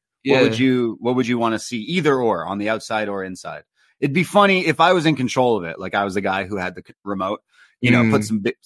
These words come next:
Speaker 1: put some, some boobies on the outside, be like, "Ha, ha, look, it's giant and everything." But maybe on the inside, I'd be like, I'd pick an artist or a band that w-, could put on this crazy,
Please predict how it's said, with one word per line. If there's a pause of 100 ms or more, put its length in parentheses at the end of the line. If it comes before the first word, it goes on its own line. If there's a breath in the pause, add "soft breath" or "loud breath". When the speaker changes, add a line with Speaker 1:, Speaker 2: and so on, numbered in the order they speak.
(140)
Speaker 1:
put
some,
some (340)
boobies
on
the
outside,
be
like,
"Ha,
ha,
look, (440 soft breath)
it's
giant
and
everything."
But (100)
maybe
on
the
inside,
I'd
be
like,
I'd
pick
an
artist (100)
or
a
band
that
w-,
could
put
on
this
crazy,